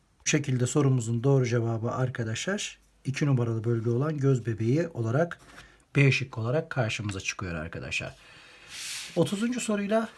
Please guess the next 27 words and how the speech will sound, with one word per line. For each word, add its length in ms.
devam 320
ediyoruz. 360
Otuzuncu 340
soruya 320
baktığımızda 580
arkadaşlar, 540
e, 240
insanda 600
kalbin 380
yapısı 360
ve 80
çalışması 560
ile 120
ilgili 260
aşağıdakilerden 720
hangisi 460
yanlıştır? 640
Kalbimize 460
şu 140
şekilde 420
baktığımızda 640
arkadaşlar 840
hızlı 320
bir 60
şekilde, 600
değil 100
mi? 180